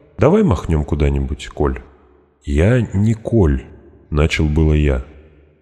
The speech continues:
Поставив локти на столик, она бесцельно проводила рукой над налитым до половины бокалом, так что кончик золотой цепочки, навернутый на ее пальцы, погрузился в жидкость.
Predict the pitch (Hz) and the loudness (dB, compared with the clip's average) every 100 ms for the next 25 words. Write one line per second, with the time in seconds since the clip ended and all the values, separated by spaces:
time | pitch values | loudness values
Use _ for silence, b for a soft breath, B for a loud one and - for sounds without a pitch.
0 | _ _ _ - 92 - 139 139 117 - | _ _ _ 0 0 2 2 2 0 0
1 | 120 - 98 98 98 - 151 143 131 - | 0 0 2 2 0 -2 0 2 0 -4
2 | - 95 101 123 113 - - - 139 131 | -8 -2 2 2 0 -2 -4 -2 0 0
3 | 113 - 90 90 101 107 92 90 - 127 | 0 0 2 2 2 2 2 0 0 0
4 | 120 95 90 92 120 123 113 101 87 80 | 2 0 0 0 2 0 0 0 0 0
5 | 82 85 98 104 98 104 - 90 73 67 | 2 2 2 0 0 -2 -2 -2 -2 -4
6 | 67 - _ _ _ - 80 - 85 - | -8 -16 _ _ _ -2 -2 -2 -2 2
7 | 101 - 90 82 85 82 95 - 82 - | 0 2 0 2 2 2 0 -2 -6 -2
8 | 135 131 - 78 - 82 82 80 76 73 | -2 -2 -4 -6 -4 0 2 2 2 0
9 | 73 80 73 76 76 73 76 69 67 - | -2 -2 0 0 0 0 -2 -2 -2 -6
10 | - - 78 90 110 - 110 92 85 71 | -6 -2 -2 0 -4 -4 -6 -4 -4 -6
11 | - - - | -10 -14 -14